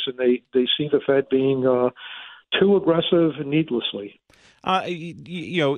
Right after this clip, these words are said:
Speaker 2: obviously there are some, uh, data points that carry more weight than others, but if you are, uh, looking for a dark lining in your silver cloud, the, uh, list of leading economic indicators, uh, points to trouble ahead.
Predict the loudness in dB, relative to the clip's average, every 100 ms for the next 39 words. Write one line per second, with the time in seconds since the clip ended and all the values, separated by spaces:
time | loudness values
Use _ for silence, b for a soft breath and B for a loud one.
0 | 2 2 4 2 0 2 4 4 4 0
1 | 0 2 2 2 2 2 0 -2 0 0
2 | 0 0 -2 -2 -4 -6 0 2 2 2
3 | 0 2 0 0 -2 0 0 0 -2 -2
4 | -2 0 0 -2 -4 0 2 2 2 0
5 | -2 -2 -4 -2 0 0 0 0 0 0
6 | 0 2 2 0 0 -2 0 -2 0 -2
7 | 0 -2 2 4 4 4 2 B B B
8 | 0 2 2 2 4 2 0 -4 _ -10
9 | -2 0 0 0 0 0 0 0 0 -2
10 | 0 2 2 0 0 0 2 2 2 0
11 | 0 0 0 0 -2 -2 -2 -4 -2 -2
12 | 0 2 2 2 2 2 0